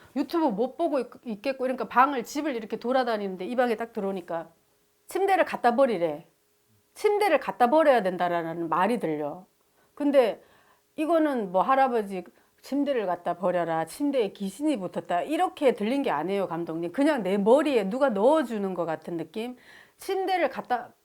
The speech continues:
당장 침대 갖다 버려라. 침대에 귀신 붙었다." 이러는 거, 이거랑 "화장실에도 여자 귀신 있다." 이 말이랑, 근데 난 그때 "화장실에도 여자 귀신 있다"는 말에 그냥 주저앉았어. 왠 줄 알아요?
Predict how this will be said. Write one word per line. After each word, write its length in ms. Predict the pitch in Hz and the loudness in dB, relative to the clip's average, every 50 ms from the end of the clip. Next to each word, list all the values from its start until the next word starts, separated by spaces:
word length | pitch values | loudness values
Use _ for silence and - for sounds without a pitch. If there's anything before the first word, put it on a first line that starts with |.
| _ _ _ _ _ _ _ | _ _ _ _ _ _ _
당장 440 | - - 208 214 233 240 277 277 277 | -8 -4 -2 -2 0 0 0 -2 -2
침대 340 | 277 - 370 381 370 370 359 | -4 -6 -6 -4 -4 -4 -4
갖다 320 | 359 - 196 - - 233 | -6 -8 -10 -4 -2 0
버려라. 840 | 226 247 262 254 240 208 180 165 165 160 156 156 156 156 147 156 180 190 _ _ _ _ _ _ _ _ _ _ - | 0 2 0 2 0 0 -2 -2 -2 -4 -4 -4 -4 -6 -8 -12 -16 -20 _ _ _ _ _ _ _ _ _ _ -20
침대에 460 | - - 370 349 359 349 339 277 233 | -10 -6 -4 -4 -2 0 2 2 0
귀신 340 | - - 247 247 330 339 320 | 0 -2 -2 0 0 0 0
붙었다." 480 | 262 - - 196 - - - 170 165 | 0 -2 -6 -8 -8 -6 -6 -4 -4
이러는 400 | 165 175 208 233 233 220 202 185 | -4 -2 -4 -4 -4 -4 -6 -4
거, 180 | 175 180 175 - - | -2 -2 -2 -2 -4
이거랑 680 | 262 277 247 285 285 262 247 240 233 214 175 160 151 - _ _ _ _ _ _ _ _ _ _ _ _ | -8 -6 0 2 4 4 6 4 4 2 2 -2 -6 -12 _ _ _ _ _ _ _ _ _ _ _ _
"화장실에도 760 | - - 339 330 381 381 381 381 - 339 262 233 208 185 180 | -2 0 4 6 6 6 6 4 0 0 0 0 0 0 0
여자 240 | 175 185 202 262 277 | -2 0 2 2 0
귀신 260 | 262 247 214 214 175 | 0 -2 -4 -4 -4
있다." 480 | 165 160 165 - 170 156 151 165 170 190 _ _ _ _ _ _ _ _ _ _ | -4 -6 -6 -8 -8 -8 -8 -10 -12 -16 _ _ _ _ _ _ _ _ _ _
이 100 | 302 311 | 2 2
말이랑, 440 | 302 311 302 285 247 208 190 175 196 | 4 4 4 4 2 2 0 -2 -2
근데 400 | - 311 320 311 294 262 214 185 - - _ _ _ | 0 2 4 6 6 6 4 2 -4 -14 _ _ _
난 180 | - 254 254 254 | -6 -6 -4 -4
그때 320 | 220 277 - 269 240 214 | -6 -6 -6 -4 -4 -4
"화장실에도 680 | 226 233 269 285 330 339 320 - 277 233 214 185 175 170 | -6 -6 -2 0 0 0 0 -2 -4 -4 -4 -4 -2 -2
여자 240 | 175 190 233 240 | -2 -2 -2 -2
귀신 260 | 247 240 220 - 214 196 | -2 -4 -6 -6 -8 -10
있다"는 440 | 180 - - 180 175 175 180 175 175 | -10 -8 -8 -8 -6 -6 -8 -6 -4
말에 240 | 170 170 175 190 175 | -2 -2 -2 -2 -4
그냥 200 | - - 180 175 | -6 -6 -8 -8
주저앉았어. 600 | 175 - 190 220 208 208 214 208 190 170 - 185 | -8 -6 -4 -4 -4 -2 -4 -4 -6 -8 -8 -8
왠 160 | 180 190 208 226 | -6 -6 -4 -4
줄 100 | 220 185 | -4 -4
알아요? 360 | 165 160 156 165 170 196 | -4 -4 -6 -6 -8 -10